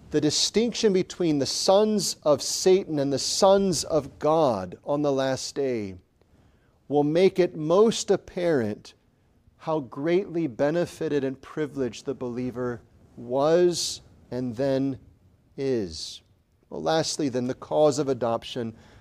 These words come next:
What is it that brings about these great benefits? John tells us quite simply, Behold what manner of love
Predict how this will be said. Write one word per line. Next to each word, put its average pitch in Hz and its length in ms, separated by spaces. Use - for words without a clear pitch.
What 160 200
is 175 200
it 143 220
that 135 260
brings 151 320
about 135 440
these 139 220
great 131 300
benefits? 131 840
John 127 260
tells 135 340
us 127 200
quite - 260
simply, 131 600
Behold 143 420
what 135 200
manner 143 360
of 120 140
love 127 600